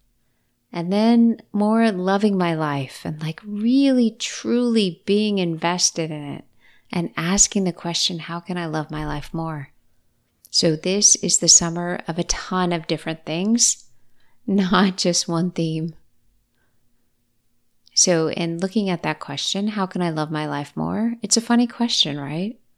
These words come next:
Like, I can think back to a year ago when I wanted every day to be amazing. Like, I wanted to answer when people would say, "How are you doing?" I wanted to say, "I'm amazing,"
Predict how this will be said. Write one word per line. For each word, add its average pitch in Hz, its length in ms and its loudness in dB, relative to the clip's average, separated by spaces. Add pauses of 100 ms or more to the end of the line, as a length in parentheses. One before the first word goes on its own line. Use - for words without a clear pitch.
(560)
Like, 185 160 0
I 190 120 2
can 226 160 2
think 214 260 -4
back 170 240 -6
to - 180 -2
a 170 40 0
year 160 320 -4
ago 160 280 -6
when 160 200 -6
I 165 160 0
wanted 175 400 -4
every 165 260 -4
day 160 180 -2
to 156 80 -4
be 151 140 -4
amazing. 143 720 -6 (460)
Like, - 160 -6
I 170 120 -4
wanted 185 340 -4
to 185 220 -2
answer 165 420 -4
when 160 160 -6
people 170 380 -10
would 175 160 -6
say, 156 260 -6
"How 170 220 -8
are 196 80 0
you 220 160 0
doing?" 214 460 -2 (460)
I 160 120 -10
wanted 208 420 0
to 196 80 0
say, 170 480 0
"I'm 175 160 -10
amazing," 175 960 -4